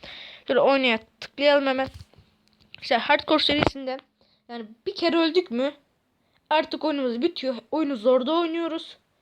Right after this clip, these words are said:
Eğer ölürsek seri full bitiyor. Ee,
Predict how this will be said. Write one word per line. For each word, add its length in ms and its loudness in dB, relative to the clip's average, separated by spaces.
Eğer 100 -4
ölürsek 460 -6
seri 300 -6
full 260 -6
bitiyor. 400 -6
Ee, 360 -6